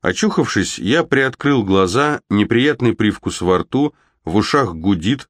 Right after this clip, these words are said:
словно там заработали маленькие турбины. Подвигал челюстью, сплюнул, не помогло. Неужели контузило? Каким образом? До корабля Одноухого было около ста шагов. Что же это за огнемёт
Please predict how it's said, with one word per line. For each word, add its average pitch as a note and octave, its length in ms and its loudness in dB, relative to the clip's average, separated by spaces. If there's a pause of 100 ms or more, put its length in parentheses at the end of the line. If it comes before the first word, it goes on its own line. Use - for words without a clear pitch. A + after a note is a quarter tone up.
словно F2+ 420 0
там A2 220 0
заработали F#2 560 0
маленькие F#2 560 0
турбины. D#2+ 600 -6 (540)
Подвигал A#2+ 460 0
челюстью, B2 640 -2
сплюнул, F2 560 0
не F#2+ 160 0
помогло. G2 580 0 (540)
Неужели F#2+ 480 2
контузило? F#2+ 760 -2 (340)
Каким C3+ 380 -4
образом? D2 480 -2 (800)
До D2 220 -6
корабля B2 460 0
Одноухого A2+ 640 0
было A#2+ 280 2
около A#2 320 0
ста B2 260 0
шагов. B2 580 -2 (480)
Что - 260 -4
же G#2 120 2
это G#2+ 160 0
за F#2 180 0
огнемёт A2 500 0